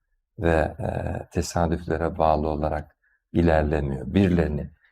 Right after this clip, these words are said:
tesadüflere bağlı olarak bahtiyar ederken birilerini de kendi ellerinde olmayan, içinde doğdukları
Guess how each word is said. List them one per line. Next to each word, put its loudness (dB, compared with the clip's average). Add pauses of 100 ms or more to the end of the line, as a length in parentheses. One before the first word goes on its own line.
(160)
tesadüflere 0
bağlı 2
olarak -2
bahtiyar 2
ederken -2 (520)
birilerini 4
de 2 (320)
kendi 6
ellerinde 4
olmayan, 4 (1700)
içinde 4
doğdukları 0